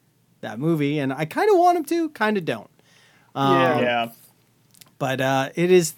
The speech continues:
Speaker 1: called The Northman, or Northman. Um, yeah, so it, it comes out next, this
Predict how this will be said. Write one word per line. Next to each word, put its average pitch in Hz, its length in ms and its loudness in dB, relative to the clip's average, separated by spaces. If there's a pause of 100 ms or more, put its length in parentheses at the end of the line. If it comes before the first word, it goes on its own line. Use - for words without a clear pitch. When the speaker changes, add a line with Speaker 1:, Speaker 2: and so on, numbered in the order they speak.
Speaker 1:
called 180 300 0 (280)
The 160 180 10
Northman, 147 760 6 (1080)
or 107 100 -10
Northman. 107 920 -6 (540)
Um, 110 680 -2 (920)
yeah, 208 400 2 (220)
so 143 300 0
it, 143 200 -2
it 156 160 -6
comes 185 220 4
out 185 140 6
next, 156 300 0 (120)
this - 380 -2